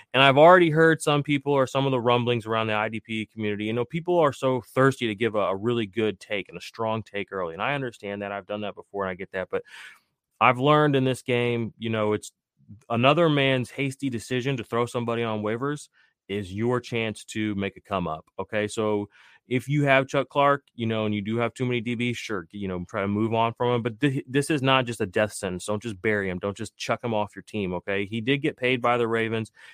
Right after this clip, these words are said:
He has played some good football the last couple of years. And the league's always looking for a productive, useful safety that can, you know, do a lot of things right.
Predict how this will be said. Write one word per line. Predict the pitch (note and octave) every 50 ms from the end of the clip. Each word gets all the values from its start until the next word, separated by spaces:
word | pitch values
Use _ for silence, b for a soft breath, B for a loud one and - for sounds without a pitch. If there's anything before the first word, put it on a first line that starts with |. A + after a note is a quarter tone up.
| B B
He | B - G#2+ G2+
has | - A#2 A#2 B2 A#2+ -
played | - B2 A#2+ A#2 -
some | - G#2+ F#2+
good | G2+ A2+ A2+ -
football | - A#2+ A2 - - A2+ A2 G#2+
the | G#2+
last | G#2+ G#2+ G#2 -
couple | - A2+ G2 - G#2
of | G#2
years. | G#2 G#2 G#2 G#2 G2+ - - b b b b b
And | - B2+ C3+
the | C#3
league's | D3 D#3+ D#3 C#3+ - _ _
always | - D3 D#3+ E3 E3 D#3+ B2 B2
looking | C#3 C3+ - C3 B2 A2+
for | - B2 A#2+ A#2+ A2
a | G2+
productive, | - - G#2+ F#2+ A2 A2 A2 - - G#2+ F#2 F2
useful | F#2 G#2+ A2 G#2+ - - G2 F#2
safety | - - G2 G2 F#2+ _ - G2 F2
that | F2+ E2+ _
can, | - G2 F#2+ F#2 F#2+ F#2
you | F#2+ F#2+
know, | F2+ F2
do | E2 G2+ G#2 G#2
a |
lot | G2+ G2 G2 G2+
of | G2+ -
things | A2 G#2+ F#2 F2
right. | G2 B2 C3 G#2 -